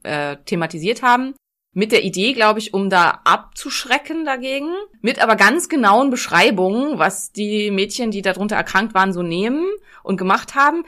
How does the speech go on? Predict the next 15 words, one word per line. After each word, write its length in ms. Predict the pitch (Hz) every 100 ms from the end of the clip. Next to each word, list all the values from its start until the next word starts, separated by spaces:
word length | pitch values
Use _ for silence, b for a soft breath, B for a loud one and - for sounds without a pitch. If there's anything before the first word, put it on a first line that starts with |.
| B -
bis 200 | 247 -
hin 280 | 254 294
zu 240 | 285 247 254
tatsächlich 600 | 254 196 208 214 220 -
auch, 300 | 196 196 - -
ähm, 420 | 190 190 175 -
Medikamentennennungen 1120 | 175 190 208 190 240 226 202 160 165 165 160 147
und 160 | 151
so 140 | 160 151
für 140 | 170
Laxantien 640 | 156 - 180 214 214 156 147
und 100 | 151
so 80 |
weiter. 320 | 147 151 - - B B _
Und, 320 | 185 190